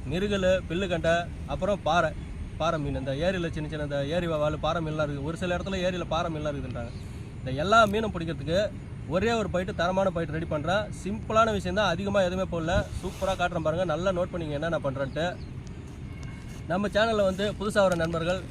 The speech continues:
மறக்காம நம்ம சேனலை சப்ஸ்கிரைப் பண்ணிடுங்க. அப்படியே இந்த வீடியோக்கு ஒரு லைக் பண்ணிடுங்க. அப்புறம் பெல் பட்டனை ஆல்ல போட்டுருங்க. அப்ப நான், அப்பதான் நான் போடுற வீடியோ உங்களுக்கு உடனே உடனே நோட்டிஃபிகேஷன் வரும்.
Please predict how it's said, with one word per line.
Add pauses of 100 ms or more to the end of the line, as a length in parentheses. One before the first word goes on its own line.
(120)
மறக்காம
நம்ம
சேனலை
சப்ஸ்கிரைப்
பண்ணிடுங்க. (420)
அப்படியே
இந்த
வீடியோக்கு
ஒரு
லைக்
பண்ணிடுங்க. (580)
அப்புறம் (280)
பெல்
பட்டனை
ஆல்ல
போட்டுருங்க.
அப்ப
நான்,
அப்பதான்
நான்
போடுற
வீடியோ
உங்களுக்கு
உடனே
உடனே
நோட்டிஃபிகேஷன்
வரும்.